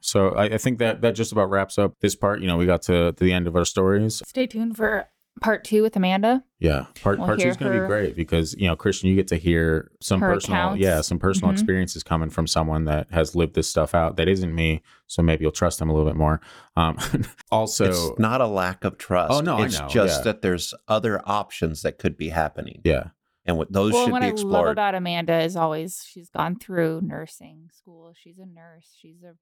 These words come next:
Speaker 2: pretty level-headed,
Speaker 1: Yeah.
Speaker 2: just open-minded person. And I, every time I ask her, like, "Is this just, you know, exhaustion, tired, you know,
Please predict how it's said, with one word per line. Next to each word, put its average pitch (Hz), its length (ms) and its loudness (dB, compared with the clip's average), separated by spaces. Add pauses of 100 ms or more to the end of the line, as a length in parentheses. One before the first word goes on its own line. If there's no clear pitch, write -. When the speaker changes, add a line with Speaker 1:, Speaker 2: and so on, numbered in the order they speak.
(140)
Speaker 2:
pretty 170 480 -20
level-headed, 175 960 2 (120)
Speaker 1:
Yeah. 69 240 2 (640)
Speaker 2:
just - 240 0
open-minded 180 680 2
person. 190 600 2
And 170 100 4
I, 165 220 2
every 170 220 0
time 170 200 0
I 160 60 4
ask 156 340 -2
her, 147 280 2
like, 147 240 -2
"Is 156 120 2
this 160 200 0
just, - 420 -4 (260)
you 156 60 2
know, 147 340 0 (180)
exhaustion, 170 680 0
tired, 175 520 0
you 180 160 0
know, 175 280 0